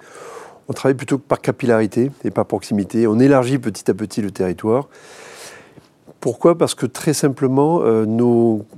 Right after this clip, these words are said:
candidats adhérents sont apportés par nos adhérents à nous. Et nos adhérents à nous, ben, ils, ils connaissent des gens en proximité. Ils disent, lui, il est vachement bien, il est professionnel, il a un atelier, il est intéressé. Hop, il est à quarante kilomètres. Et c'est comme ça que nous, on, on va s'élargir.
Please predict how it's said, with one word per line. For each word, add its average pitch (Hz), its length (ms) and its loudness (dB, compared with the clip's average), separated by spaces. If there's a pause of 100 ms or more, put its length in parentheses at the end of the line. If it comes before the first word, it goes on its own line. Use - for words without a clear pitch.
(100)
candidats 131 400 2
adhérents 123 500 2
sont 110 240 -8
apportés 120 380 0
par 117 160 0
nos 113 280 0
adhérents 123 340 4
à 113 40 0
nous. 104 140 -2 (160)
Et - 60 -6
nos 110 180 2
adhérents 117 340 4
à 107 60 2
nous, 139 160 2
ben, 135 180 4
ils, 104 320 -10
ils 101 60 -8
connaissent 123 260 0
des 117 80 0
gens 117 120 0
en 107 40 0
proximité. 113 600 -2
Ils - 40 0
disent, 87 140 -10 (100)
lui, 143 120 -2
il 135 100 -4
est 120 100 -6
vachement 117 300 -6
bien, 139 260 -4
il 123 160 -4
est 101 40 -4
professionnel, 120 640 -4
il 113 120 -2
a 113 60 2
un 113 80 2
atelier, 110 480 -4 (400)
il 101 100 -2
est 117 60 6
intéressé. 120 640 0 (400)
Hop, - 140 -6 (260)
il 95 100 -2
est 104 60 0
à 107 80 0
quarante 107 260 -2
kilomètres. 95 500 -2 (440)
Et - 80 -4
c'est - 120 -4
comme 113 140 -2
ça 147 140 -2
que 131 100 -2
nous, 113 140 0
on, 107 340 0
on 104 40 2
va 107 120 2
s'élargir. 90 540 -4